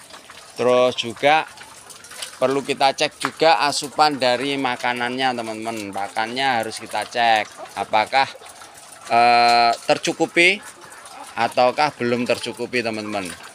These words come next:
Terus berikutnya tampangnya, teman-teman, wajahnya seperti apa? Apakah wajahnya ini sudah layak bertelur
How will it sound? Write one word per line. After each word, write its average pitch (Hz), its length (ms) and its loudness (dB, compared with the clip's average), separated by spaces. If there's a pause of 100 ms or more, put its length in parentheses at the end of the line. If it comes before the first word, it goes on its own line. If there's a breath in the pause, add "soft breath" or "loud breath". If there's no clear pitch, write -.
(160)
Terus 175 480 6
berikutnya 147 640 2 (880)
tampangnya, 147 720 -2
teman-teman, 143 480 -6
wajahnya 120 640 0
seperti 117 400 -4
apa? 113 400 2
Apakah 117 400 0
wajahnya 123 640 2
ini 131 160 -4
sudah 120 400 0
layak 120 320 2
bertelur 120 480 -2